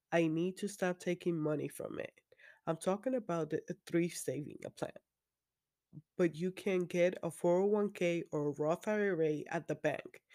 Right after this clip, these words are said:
It's good to have money that is growing for you. I'm also putting money away in this, uh, Acorn app where you can invest your change from each transaction that you do on your card.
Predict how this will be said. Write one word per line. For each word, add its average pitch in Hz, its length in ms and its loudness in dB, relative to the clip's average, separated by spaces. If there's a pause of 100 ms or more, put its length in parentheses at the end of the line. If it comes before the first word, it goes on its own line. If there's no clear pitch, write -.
(360)
It's 185 180 2
good 214 260 4
to 220 140 -2
have 180 360 -2
money 165 420 0 (420)
that 170 160 2
is 165 160 0
growing 170 500 2
for 165 200 0
you. 135 240 -2 (680)
I'm 170 140 0
also 185 340 0
putting 214 380 4
money 170 480 2 (180)
away 175 500 2 (200)
in 170 220 0
this, - 380 -2
uh, 156 340 0 (120)
Acorn 175 560 2
app - 240 -6 (1000)
where 165 220 4
you 160 320 0
can 180 300 -4
invest 165 680 0
your 156 160 2
change 175 640 -2 (120)
from 160 320 0
each 170 320 -2
transaction 151 840 -2
that 220 140 2
you 226 140 -2
do 233 260 0
on 233 120 2
your 233 120 4
card. 262 460 0